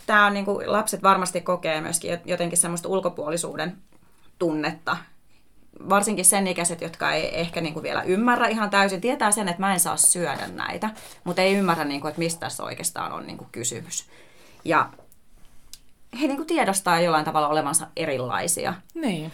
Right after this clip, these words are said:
Speaker 1: Ja kun ei voi syödä tosiaan niitä samoja ruokia kuin sitten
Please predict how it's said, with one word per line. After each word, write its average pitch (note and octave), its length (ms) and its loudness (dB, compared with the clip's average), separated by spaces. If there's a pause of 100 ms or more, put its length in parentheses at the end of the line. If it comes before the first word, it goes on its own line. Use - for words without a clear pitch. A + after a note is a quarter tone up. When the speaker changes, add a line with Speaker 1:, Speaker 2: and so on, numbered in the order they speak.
(220)
Speaker 1:
Ja E3 260 4 (460)
kun F3 160 0
ei F3+ 180 4
voi F#3 140 4
syödä G#3 280 0
tosiaan F#3 400 2
niitä E3+ 140 -2
samoja E3+ 440 0
ruokia E3 460 -4
kuin - 140 -10
sitten - 380 -8